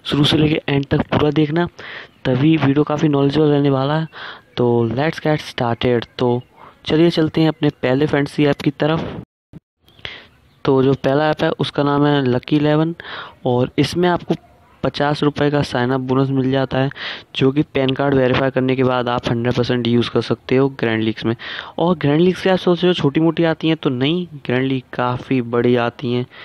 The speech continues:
काफ़ी बड़े amount की आती हैं और इसमें first time deposit offer भी चलता है, तो उससे आप, अ, यूज़ करके इसमें deposit कर सकते हो। कोई tension वाली बात नहीं है, hundred percent है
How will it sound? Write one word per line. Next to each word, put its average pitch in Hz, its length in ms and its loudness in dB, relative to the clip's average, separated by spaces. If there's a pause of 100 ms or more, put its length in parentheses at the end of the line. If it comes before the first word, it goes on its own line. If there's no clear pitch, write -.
(440)
काफ़ी 131 260 0
बड़े 131 260 2
amount 131 240 0
की 131 80 0
आती 127 220 0
हैं 127 60 4
और 127 80 2
इसमें 131 180 0 (460)
first 127 200 -4
time 135 180 0
deposit 123 440 0
offer 123 220 0
भी 127 100 2
चलता 127 280 -2
है, 131 160 0 (640)
तो 113 380 0
उससे 131 300 0 (100)
आप, 120 200 -2 (640)
अ, 123 40 2
यूज़ 123 420 2
करके 131 420 -2 (180)
इसमें 123 240 0
deposit 117 340 -2
कर 117 100 -2
सकते 127 300 -2
हो। 180 220 0
कोई 127 160 0
tension 120 280 0
वाली 117 200 0
बात 113 220 -2
नहीं 156 100 0
है, 175 60 0
hundred 117 220 0
percent 117 280 -2
है 127 80 0